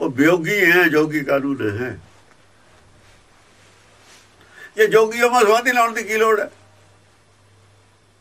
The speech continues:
ਐਵੇਂ ਸੰਤ ਨੇ। ਜੇ ਤੁਹਾਨੂੰ ਸ਼ਾਂਤੀ ਹੈ, ਮਾਲਾ ਕਿਹਦੀ ਫੇਰਦੇ ਹੋ ਫਿਰ? ਅਸ਼ਾਂਤ, ਅਸ਼ਾਂਤ, ਅਸੰਤ ਹੋ ਤੁਸੀਂ, ਇਹ ਜੋ ਸੰਤ ਨਹੀਂ ਹੋ। ਸੰਤ ਹੋਣ ਵਾਸਤੇ ਹੀ ਮਾਲਾ ਫੇਰਦੇ ਹੋ। ਕਹਿੰਦੇ, "ਅਸੀਂ ਸੰਤਾਂ ਹੈਗੇ ਨੇ ਅਸੰਤ।"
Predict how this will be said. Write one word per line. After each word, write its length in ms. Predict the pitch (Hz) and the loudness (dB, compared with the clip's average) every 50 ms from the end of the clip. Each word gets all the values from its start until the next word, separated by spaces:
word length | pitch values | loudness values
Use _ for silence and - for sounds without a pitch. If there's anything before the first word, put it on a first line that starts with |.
| _ _ _ _ 180 | _ _ _ _ 0
ਐਵੇਂ 240 | 208 226 233 233 214 | 2 2 2 2 2
ਸੰਤ 320 | 156 165 170 165 - 180 | 2 2 0 0 0 0
ਨੇ। 200 | 175 170 170 170 - - _ _ _ _ _ _ _ _ _ _ _ _ _ _ - | 0 0 -2 -4 -8 -20 _ _ _ _ _ _ _ _ _ _ _ _ _ _ -4
ਜੇ 100 | 185 214 | -2 -2
ਤੁਹਾਨੂੰ 260 | 220 226 240 240 - | 0 -2 -2 -4 -2
ਸ਼ਾਂਤੀ 340 | - 202 202 214 214 214 233 | 0 0 0 0 0 0 0
ਹੈ, 80 | 233 233 | 0 2
ਮਾਲਾ 240 | 214 214 226 233 226 | 4 4 4 2 2
ਕਿਹਦੀ 200 | 220 240 254 247 | 0 -2 -2 0
ਫੇਰਦੇ 320 | 220 226 233 220 - 226 | 2 2 2 2 0 0
ਹੋ 100 | 226 214 | 0 2
ਫਿਰ? 120 | 208 214 214 - - _ _ _ _ _ _ _ _ _ _ _ _ _ _ _ _ _ _ _ _ _ _ _ _ _ _ _ _ _ _ _ _ _ _ _ - 196 202 | 0 0 -2 -4 -12 _ _ _ _ _ _ _ _ _ _ _ _ _ _ _ _ _ _ _ _ _ _ _ _ _ _ _ _ _ _ _ _ _ _ _ 2 2 2
ਅਸ਼ਾਂਤ, 600 | 202 185 185 202 214 214 214 165 160 - 175 180 | 4 2 4 4 4 2 2 0 -4 -6 -4 -2
ਅਸ਼ਾਂਤ, 300 | - 185 175 185 190 175 160 - _ _ - 180 | 0 0 0 0 0 -2 -4 -12 _ _ -2 -2
ਅਸੰਤ 340 | 170 170 190 202 196 165 214 | 0 0 0 0 -2 0 0
ਹੋ 100 | 220 226 | 0 0
ਤੁਸੀਂ, 300 | 220 226 220 190 220 208 | 0 0 -2 -2 -2 0
ਇਹ 180 | 196 196 196 185 | 0 0 0 0
ਜੋ 140 | 180 165 | 0 -2
ਸੰਤ 280 | 147 147 160 160 151 160 | -2 -4 -4 -6 -6 -6
ਨਹੀਂ 180 | 160 143 139 139 | -4 -2 -2 -2
ਹੋ। 160 | 135 123 - - - - - _ | -2 -4 -10 -18 -20 -20 -20 _
ਸੰਤ 340 | - - 190 226 247 - 226 | -4 0 0 0 2 2 2
ਹੋਣ 340 | 202 185 202 220 220 220 208 | 2 4 4 4 4 4 4
ਵਾਸਤੇ 360 | 190 190 208 202 - 208 240 | 4 4 2 2 2 0 0
ਹੀ 60 | 233 | 2
ਮਾਲਾ 280 | 233 220 214 208 202 175 | 2 2 4 2 2 2
ਫੇਰਦੇ 360 | 151 160 160 135 131 139 131 | 2 2 2 2 2 2 0
ਹੋ। 180 | 117 104 98 - - _ _ _ _ _ _ _ _ _ _ - - _ _ - | 0 -2 -6 -10 -18 _ _ _ _ _ _ _ _ _ _ -20 -20 _ _ 0
ਕਹਿੰਦੇ, 380 | - 330 247 269 262 269 262 | 2 2 2 2 2 2 0
"ਅਸੀਂ 200 | 247 226 226 226 | 2 0 -2 -2
ਸੰਤਾਂ 480 | - - - 190 190 - - 240 233 220 | -4 -4 -4 -6 -6 -2 0 2 2 4
ਹੈਗੇ 300 | 185 202 220 226 254 247 | 2 2 2 2 0 2
ਨੇ 220 | 226 202 - - | 2 0 0 0
ਅਸੰਤ।" 440 | 151 123 127 135 127 120 - 131 - | -2 -2 -2 -2 -2 -4 -6 -12 -12